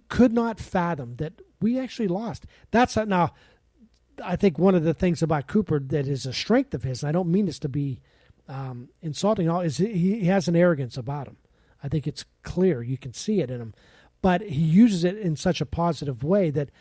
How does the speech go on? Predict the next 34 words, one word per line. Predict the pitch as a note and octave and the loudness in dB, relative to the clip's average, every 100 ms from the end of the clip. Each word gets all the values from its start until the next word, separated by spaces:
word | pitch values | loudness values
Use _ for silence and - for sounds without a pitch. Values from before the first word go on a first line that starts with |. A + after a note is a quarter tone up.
| _ _ - - | _ _ -20 2
but | G3+ | 4
I | B3 | 6
think | C#4 A3 | 6 6
that | G3 A3+ | 6 4
night | F3+ D#3+ | 2 0
he | - B3+ | 2 2
was | F#3+ - | 2 -2
clearly, | - - G#3 G3+ E3+ D3 B2 _ _ _ | -4 0 4 4 2 -2 -6 _ _ _
could | - A#3+ | 0 4
not | G3+ G3 | 4 2
believe | D3+ E3 D3 | 2 0 0
they | C#3+ | 0
lost. | C3+ C3 A2 - _ _ _ - | -2 -6 -12 -16 _ _ _ -4
I | F#3+ | -2
started | - - B3+ C#4 | 0 2 2 2
to | G#3 | -2
see | - A3 | -2 0
that | G3+ F3+ | 0 2
a | |
little | E3+ F3+ F#3 | 4 4 2
bit | D3 D3+ - | 0 -4 -6
in | - D#3 | -6 -2
this | D#3 D3 | -2 -2
series, | - D3+ D3+ | -2 -2 0
although | D3 | 2
he | D#3+ | 2
was, | D3+ B2+ A3+ G#3+ _ _ | 0 -4 -10 -14 _ _
he | F3+ | 0
was | D#3 | 2
appreciative | D#3 - B3 - D#3+ | 2 2 2 2 -2
of | C#3 | -2
their | B2+ C#3 D3 | -4 -2 -2
effort, | E3+ - A#2+ | -2 -6 -16
clearly. | - F3 C#3 A2 | -6 -4 -4 -6